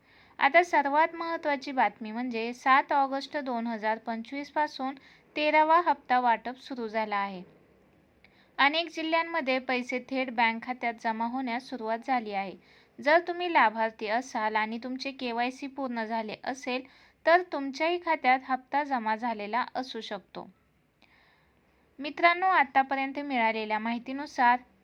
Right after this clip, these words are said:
पुणे, औरंगाबाद, नागपूर, नाशिक, सोलापूर या जिल्ह्यांमध्ये जास्त प्रमाणात हप्ता जमा झाला आहे.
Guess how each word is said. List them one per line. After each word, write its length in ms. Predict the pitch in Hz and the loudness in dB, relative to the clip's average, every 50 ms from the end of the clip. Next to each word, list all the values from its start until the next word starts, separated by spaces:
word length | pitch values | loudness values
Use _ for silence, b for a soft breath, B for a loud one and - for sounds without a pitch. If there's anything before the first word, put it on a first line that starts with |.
| - | -10
पुणे, 380 | - 302 302 294 302 302 311 294 - - | -6 -6 -4 -4 -4 -4 -4 -4 -2 0
औरंगाबाद, 800 | 247 254 254 254 262 269 269 269 269 254 254 247 240 247 233 | 2 2 2 2 0 0 2 2 2 4 6 6 6 6 4
नागपूर, 560 | 240 240 240 247 247 - _ - 254 240 240 | 2 0 0 0 0 -2 _ -8 -6 -4 -4
नाशिक, 600 | 247 240 240 233 247 254 262 - - 254 240 226 | -2 0 2 2 2 2 0 -4 -8 -8 -8 -8
सोलापूर 680 | - - - 269 254 262 262 262 254 - 233 226 233 240 | -10 -6 -2 -2 0 2 2 2 2 0 -4 -6 -4 -4
या 240 | 240 254 269 294 | 0 4 4 4
जिल्ह्यांमध्ये 760 | 311 294 - 302 311 320 320 320 320 320 311 262 220 240 240 220 - | 4 2 -2 -8 -4 -4 -4 -4 -4 -6 -6 -4 -4 -4 -6 -2 0
जास्त 340 | 254 262 285 277 - - 311 | 2 2 2 0 -4 -10 -8
प्रमाणात 520 | 320 - 302 285 294 285 285 262 247 262 262 - b b b b b - | -4 -4 -4 -2 -2 -2 0 0 0 -2 -2 -6 b b b b b 0
हप्ता 360 | 277 269 269 - - 277 285 294 | 0 0 0 0 2 4 4 4
जमा 340 | 277 269 240 233 240 254 | 2 0 0 0 0 0
झाला 300 | 254 285 277 262 226 214 | 0 0 0 0 2 2
आहे. 280 | 196 196 202 202 180 175 | 2 0 0 -4 -10 -14